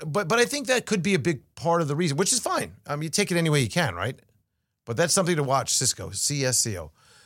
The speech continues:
Uh, more earnings. Dillard's down nine and a half percent today, sharply lower following earnings, dragging down other department stores. Kohl's down seven and a half, Macy's down five and a half, uh, Nordstrom's down four. But before this, before this little drop right here,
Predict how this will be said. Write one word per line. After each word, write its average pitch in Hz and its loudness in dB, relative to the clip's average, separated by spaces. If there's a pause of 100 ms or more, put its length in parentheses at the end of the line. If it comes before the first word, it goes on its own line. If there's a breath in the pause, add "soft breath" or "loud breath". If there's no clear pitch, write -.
(180 soft breath)
Uh, 160 4
more 196 4
earnings. 190 4
Dillard's 196 4
down 180 4
nine 175 4
and 175 2
a - 2
half 175 2
percent 165 0
today, 170 2
sharply 170 0
lower 165 4
following 156 2
earnings, 156 2
dragging 139 0
down 139 2
other 143 2
department 127 -4
stores. 156 -2 (920)
Kohl's 123 -2
down 117 -4
seven 117 -2
and 127 -2
a - 0
half, 196 -2 (540 soft breath)
Macy's 104 -2
down 101 -6
five 127 0
and 120 -2
a 123 0
half, 123 -4
uh, 90 -8
Nordstrom's 113 -6
down 104 -10 (300)
four. 98 -8 (720 soft breath)
But 170 2
before 226 2
this, 120 2
before 143 -2
this 143 0
little 120 -2
drop 113 -2
right 113 -2
here, 123 0